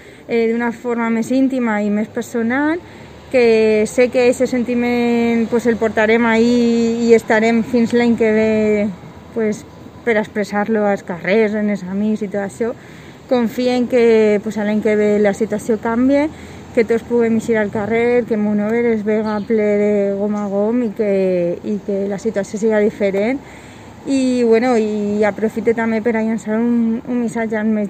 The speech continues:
joves, dir-los que, que, pues, que la situació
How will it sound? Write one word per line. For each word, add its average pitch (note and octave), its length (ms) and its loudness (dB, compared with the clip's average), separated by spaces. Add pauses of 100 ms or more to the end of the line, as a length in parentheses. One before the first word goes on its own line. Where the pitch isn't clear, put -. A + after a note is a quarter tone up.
joves, C#4 480 2
dir-los A3 480 -4
que, G3 640 -2 (640)
que, A#3+ 160 2 (560)
pues, - 160 -10
que G#3 400 -4
la G#3 160 -4
situació A3 480 -2